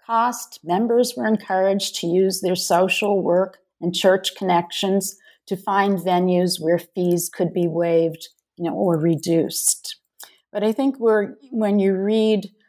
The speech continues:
um, what little information e-, exists about the Indian Council of New England, um, it's clear, um, that, um, membership,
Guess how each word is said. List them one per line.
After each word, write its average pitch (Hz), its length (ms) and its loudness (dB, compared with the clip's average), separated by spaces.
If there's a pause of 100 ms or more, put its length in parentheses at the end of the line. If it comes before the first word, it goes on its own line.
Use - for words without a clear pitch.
(300)
um, 175 440 -2
what 202 500 2
little 240 300 0
information 202 800 0
e-, - 80 -4 (120)
exists 208 640 4
about 175 480 0
the 175 120 -6
Indian 180 500 0
Council 170 580 0
of 160 140 2
New 165 260 -2
England, 202 520 0 (400)
um, 185 220 -2
it's 208 220 -2
clear, 220 640 -4 (920)
um, 170 600 0 (360)
that, 190 800 0 (220)
um, 160 400 -4 (480)
membership, 202 800 0